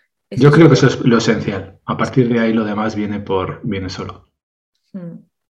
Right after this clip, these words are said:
Speaker 1: Conecta con tu paz, estate en tu paz y todo lo demás te será concedido,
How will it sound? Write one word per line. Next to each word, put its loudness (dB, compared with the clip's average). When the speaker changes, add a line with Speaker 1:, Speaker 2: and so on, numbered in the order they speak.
Speaker 1:
Conecta -10
con -8
tu -12
paz, -10
estate -14
en -12
tu -14
paz -12
y -14
todo -6
lo -8
demás -12
te -14
será -14
concedido, -14